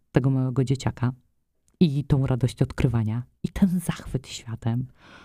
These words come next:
bo to jest coś niesamowitego.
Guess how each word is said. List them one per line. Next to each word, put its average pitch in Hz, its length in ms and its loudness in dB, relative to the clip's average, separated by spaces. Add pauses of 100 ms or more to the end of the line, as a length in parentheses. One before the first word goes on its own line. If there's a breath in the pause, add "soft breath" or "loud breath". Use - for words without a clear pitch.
(160 loud breath)
bo 147 280 2
to 135 140 2
jest 127 260 -4
coś - 300 -4
niesamowitego. 131 1300 -4